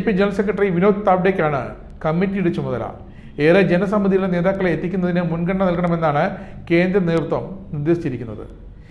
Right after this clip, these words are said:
ബി ജെ പിയിലേക്ക് ക്ഷണിക്കുന്നതിന് മുമ്പ് ആ നേതാവിന് സ്വന്തം മണ്ഡലത്തിലുള്ള സ്വാധീനം, ജയസാധ്യത തുടങ്ങിയവയും പരിശോധിക്കുന്നുണ്ട്. കഴിഞ്ഞ ലോക്സഭാ തെരഞ്ഞെടുപ്പിൽ ബി ജെ പി സ്ഥാനാർത്ഥിയിൽ പരാജയപ്പെട്ടത് നൂറ്റി അറുപത് മണ്ഡലങ്ങളിലാണ്. ഇവിടങ്ങളിലാണ് ഇത്തവണ പ്രത്യേക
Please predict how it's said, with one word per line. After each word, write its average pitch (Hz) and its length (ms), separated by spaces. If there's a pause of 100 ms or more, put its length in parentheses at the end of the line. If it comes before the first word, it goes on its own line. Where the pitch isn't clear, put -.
(160)
ബി 233 140
ജെ 285 140
പിയിലേക്ക് 262 360
ക്ഷണിക്കുന്നതിന് 214 520
മുമ്പ് 175 180 (300)
ആ 190 40 (140)
നേതാവിന് 180 500
സ്വന്തം 190 320
മണ്ഡലത്തിലുള്ള 190 560 (100)
സ്വാധീനം, 160 460 (420)
ജയസാധ്യത 175 720
തുടങ്ങിയവയും 170 460 (100)
പരിശോധിക്കുന്നുണ്ട്. 165 640 (1120)
കഴിഞ്ഞ 247 260 (100)
ലോക്സഭാ 240 420
തെരഞ്ഞെടുപ്പിൽ 202 400
ബി 185 100
ജെ 196 140
പി 226 100
സ്ഥാനാർത്ഥിയിൽ 196 460
പരാജയപ്പെട്ടത് 180 520 (100)
നൂറ്റി 170 220 (100)
അറുപത് 175 380
മണ്ഡലങ്ങളിലാണ്. 151 640 (640)
ഇവിടങ്ങളിലാണ് 180 560
ഇത്തവണ 180 220 (140)
പ്രത്യേക 175 300